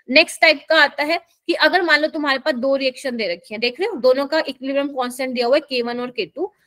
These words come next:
इससे ये देखो, आपने ना third equation बनाई है, आपसे के थ्री पूछ रहा है। अब ध्यान से देखना, तुमने ये दो इक्वेशन को ऐड करके ये बना पाओगे ना, अगर दोनों को ऐड कर दोगे,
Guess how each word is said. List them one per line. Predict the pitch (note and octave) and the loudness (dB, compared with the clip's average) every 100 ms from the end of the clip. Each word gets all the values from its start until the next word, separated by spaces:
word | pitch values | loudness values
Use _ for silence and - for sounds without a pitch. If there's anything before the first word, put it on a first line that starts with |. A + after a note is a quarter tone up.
| _ _ _ | _ _ _
इससे | E4 F4 - G#4 | 0 0 2 2
ये | F4 | 4
देखो, | E4+ F#4+ G4+ | 2 2 0
आपने | - - D#4+ | 2 2 2
ना | F#4+ | 0
third | G#4+ D#4 D#4 | 4 6 6
equation | D#4+ D#4+ D#4 E4+ | 2 -2 -2 -2
बनाई | D4+ C4 | 0 0
है, | D4+ | 2
आपसे | E4 D#4 F4+ | 0 -2 -6
के | D#4+ C#4+ | -4 -4
थ्री | D4+ D#4 | -4 -4
पूछ | C4+ F#3 | -6 -14
रहा | - | -16
है। | - _ _ _ _ | -20 _ _ _ _
अब | F4 G4 D4 | 0 2 2
ध्यान | E4 D#4 F4 | 4 6 4
से | G4+ | 2
देखना, | D4+ D4+ D4+ B3+ C#4 - _ _ | -2 -2 -2 -4 -6 -12 _ _
तुमने | F#4+ F4 F4 G#4+ | 0 2 2 2
ये | G#4+ F#4 | 2 0
दो | C#4 F4 | 0 0
इक्वेशन | F4 D#4 E4 D#4+ E4+ | 0 -2 -4 -4 -2
को | F#4 | 2
ऐड | C#4+ D4 - | 4 2 2
करके | E4 E4 F4 | -2 -2 -2
ये | E4+ | -2
बना | C#4 D4 C4 | -2 -2 -4
पाओगे | C4+ A#3+ A3 | -4 -6 -6
ना, | C4+ G#4 _ _ _ | -8 -8 _ _ _
अगर | C#4+ D4+ | -2 0
दोनों | C4 C#4+ C#4+ | 2 0 0
को | D4 | 2
ऐड | B3 A#3 | 2 0
कर | A#3 G#3 | -6 -10
दोगे, | G3 G3+ A3 | -12 -18 -18